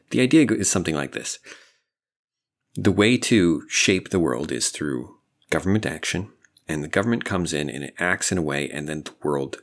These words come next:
changes because of it. And so if you want to change the world, it must go through the government, right? But the process required to get the support of the government widespread enough to make a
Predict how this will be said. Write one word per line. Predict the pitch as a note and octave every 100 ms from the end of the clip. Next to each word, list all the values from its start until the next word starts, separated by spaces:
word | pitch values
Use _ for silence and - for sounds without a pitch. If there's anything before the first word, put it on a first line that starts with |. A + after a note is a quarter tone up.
| _ -
changes | - F#2+ D#2 - -
because | - - C3+ -
of | -
it. | - -
And | E2+
so | - D#2+
if | D#2 -
you |
want | G2+ A#2+ -
to | -
change | B2+ A#2
the | -
world, | D#2+ D#2 -
it |
must | E2 D#2+ -
go | G2
through | - F#2
the | D#2
government, | G2+ F#2+ B1 A1 E2+
right? | F#2+ - _ _ _ _ _ _ _ _ _ -
But | E3
the | D#3+
process | - - F#3 - F#3 - -
required | - - - D3 F2+ E2 -
to | E2+
get | C#2+ B2 -
the | A2
support | - - - - G#2 G2+
of | F2+ F2
the | -
government | E2+ G2+ G#2 E2+ D2 B1 -
widespread | F2+ G2 B2+ B2+ - G2 F2+
enough | D#2+ D2+ -
to | -
make | D2+ G2 G#2+
a | F2+